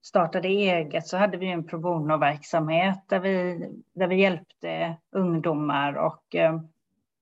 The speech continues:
vi spelat in podcast och sånt här med ungdomar, och vi hade det här eventet också med, eh, eh, tillsammans med en kille, Jocke då, som, eh, hade haft en jättebesvärlig uppväxt. Så hade vi ett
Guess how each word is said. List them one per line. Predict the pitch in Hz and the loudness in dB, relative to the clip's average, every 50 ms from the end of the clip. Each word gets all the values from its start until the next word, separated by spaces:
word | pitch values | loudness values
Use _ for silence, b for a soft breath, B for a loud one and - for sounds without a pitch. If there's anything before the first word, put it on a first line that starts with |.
| _ _ - | _ _ -12
vi | 190 190 | -10 -10
spelat | - - - 185 185 - 196 | -8 -4 -2 -2 -2 -2 -2
in | 185 170 165 | -2 -2 0
podcast | 190 190 175 - - - - 170 170 165 - - - | 0 0 0 0 -2 -2 0 0 0 0 -4 -10 -14
och | 170 165 | -10 -8
sånt | - 175 165 180 | -6 -4 0 2
här | 175 165 165 | 2 2 2
med | 160 165 165 165 160 160 165 165 | 2 2 2 2 4 4 2 2
ungdomar, | 180 180 175 170 165 160 165 160 156 156 160 160 160 156 156 | 2 2 0 0 2 2 2 2 2 2 2 2 2 4 4
och | 165 165 160 160 160 - _ _ _ _ _ _ _ _ _ _ _ _ _ _ _ | 4 4 4 2 -2 -8 _ _ _ _ _ _ _ _ _ _ _ _ _ _ _
vi | 196 | -4
hade | 190 190 - 190 180 180 | -2 0 0 0 -2 -4
det | 190 196 | -4 -4
här | 214 202 180 180 | -4 -2 -2 -4
eventet | 185 180 196 185 165 156 160 156 - _ - 185 185 - | -4 -4 -4 -4 -4 -4 -8 -10 -12 _ -10 -2 2 4
också | - - - - - - 196 185 180 | 4 4 2 -2 -6 -2 0 0 2
med, | 185 185 180 175 170 170 170 165 160 180 | 2 2 2 4 4 4 2 2 2 2
eh, | 180 175 170 170 170 165 160 - _ _ _ _ _ _ _ _ _ _ _ _ _ _ _ _ _ _ _ _ _ | 2 2 2 2 0 -2 -4 -8 _ _ _ _ _ _ _ _ _ _ _ _ _ _ _ _ _ _ _ _ _
eh, | - 139 160 175 170 170 165 | 2 2 4 4 4 2 -2
tillsammans | - 170 - 202 175 165 165 165 165 160 - | -4 -4 -2 0 0 0 0 -2 -2 -4 -4
med | 175 170 | -4 -4
en | 170 165 | -4 -4
kille, | 156 196 185 160 160 160 | -2 -2 -2 0 2 2
Jocke | 165 175 190 190 - _ _ - - 160 165 | 2 2 0 -2 -6 _ _ -4 -2 0 2
då, | 190 196 185 | 2 2 0
som, | - - - 170 160 160 160 160 | 0 -2 -4 -4 -4 -4 -4 -2
eh, | 160 165 160 160 160 165 165 160 165 160 | -2 0 0 0 0 0 -2 -4 -4 -4
hade | 175 165 170 | -2 0 0
haft | 165 160 - | 0 0 -2
en | 175 170 | -2 -2
jättebesvärlig | 170 170 - _ _ - 156 156 156 143 151 165 160 - 185 180 175 175 170 180 185 185 180 175 180 180 170 - - | -2 -4 -4 _ _ 2 2 4 4 2 0 -4 -4 -2 0 2 2 2 0 0 -2 -4 -4 -4 -6 -8 -8 -4 -2
uppväxt. | 208 214 - - - 165 165 160 160 - - | -2 -2 -2 -2 0 2 2 2 2 -2 -10
Så | - 180 | -6 -6
hade | 180 170 175 | -4 -4 -4
vi | 165 170 170 | -4 -4 -4
ett | 165 165 - | -4 -6 -10